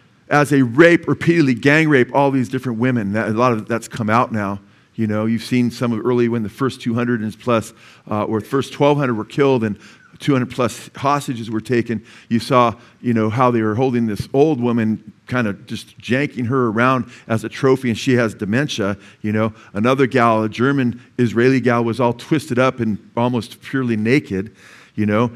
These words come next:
and they're using her as a trophy in the back of a truck, and she, she appeared dead. And another gal was repeatedly raped, and she has blood spots in that area where you have blood if you were raped,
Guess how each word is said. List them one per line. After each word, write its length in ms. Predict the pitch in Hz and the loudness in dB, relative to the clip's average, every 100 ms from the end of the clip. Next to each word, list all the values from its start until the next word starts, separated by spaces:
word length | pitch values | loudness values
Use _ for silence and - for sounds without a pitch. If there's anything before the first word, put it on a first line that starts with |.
| - | -8
and 120 | 110 | -4
they're 120 | 110 135 | -2 0
using 260 | 139 113 | 0 -2
her 220 | 107 147 | 0 0
as 120 | 143 101 | 0 -4
a 40 | |
trophy 360 | - 120 110 117 | -4 -2 -2 -4
in 60 | |
the 40 | 101 | -2
back 300 | 120 123 127 | 0 -2 -2
of 80 | 87 | -10
a 40 | |
truck, 400 | - - 127 - | -8 -2 -2 -2
and 160 | 104 90 | -6 -8
she, 160 | - | -12
she 180 | 123 113 | -6 -4
appeared 400 | 101 117 98 87 | -2 -4 -6 -4
dead. 260 | 110 120 113 | 0 2 2
And 200 | 101 - - - | -2 -8 -18 -10
another 320 | 101 110 123 | -2 0 0
gal 400 | 123 120 107 107 - _ _ _ | 0 0 0 -2 -6 _ _ _
was 140 | 101 92 | -10 -8
repeatedly 420 | 95 127 113 110 | -6 -2 -2 0
raped, 340 | 101 107 104 | 0 -2 -2
and 120 | 101 95 | -8 -6
she 140 | 113 | -4
has 160 | 101 90 | -4 -6
blood 280 | 98 110 | -4 -4
spots 380 | - 120 104 - | -4 -4 -4 -4
in 80 | 101 | -6
that 240 | 101 - | -4 -4
area 420 | 110 117 120 104 92 - | -2 0 0 -2 -6 -14
where 300 | 101 101 95 92 _ | -8 -6 -6 -10 _
you 180 | 101 98 | -8 -4
have 140 | 98 98 | -4 -4
blood 200 | 107 101 | -4 -4
if 140 | - | -6
you 80 | 101 | -6
were 100 | 104 | -2
raped, 380 | 120 123 120 | 0 0 -2